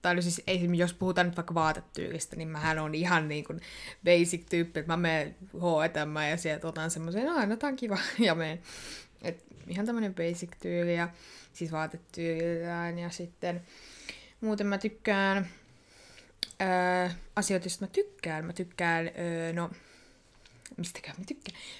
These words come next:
Herkuista. <laughs> Sit mä tykkään olla kavereiden kanssa, mä tykkään tehdä videoita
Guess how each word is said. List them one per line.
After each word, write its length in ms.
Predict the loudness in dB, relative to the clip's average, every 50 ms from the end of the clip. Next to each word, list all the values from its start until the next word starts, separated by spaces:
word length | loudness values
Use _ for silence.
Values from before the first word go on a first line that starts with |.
| -18 -20 -12 -8
Herkuista. 1000 | -6 -4 -4 -4 -6 -8 -6 -4 0 2 4 4 4 2 0 -2 2 4 2 2
<laughs> 80 | 2 -2
Sit 260 | -6 -8 -8 -4 -2
mä 80 | -4 -2
tykkään 540 | -2 -4 -8 -2 2 4 4 4 4 2 -2 -8 -12 -14 -14 -16 -16 -20 -20 -10 -4
olla 140 | -4 -4 -2
kavereiden 640 | 2 2 2 4 4 2 2 2 2 0 -2 0
kanssa, 520 | -2 0 0 0 -2 -2 -4 -6 -4 -2
mä 120 | -2 -2 -2
tykkään 960 | -4 -6 -8 -10 _ _ -6 -4 -2 -2 -2 -2 -2 -2 -2 -4 -4 -6 -10 -12 -14 -12 -10
tehdä 300 | -8 -6 -6 -6 -6 -2
videoita 840 | 0 2 2 2 2 2 2 2 2 4 2 2 2 2 2 2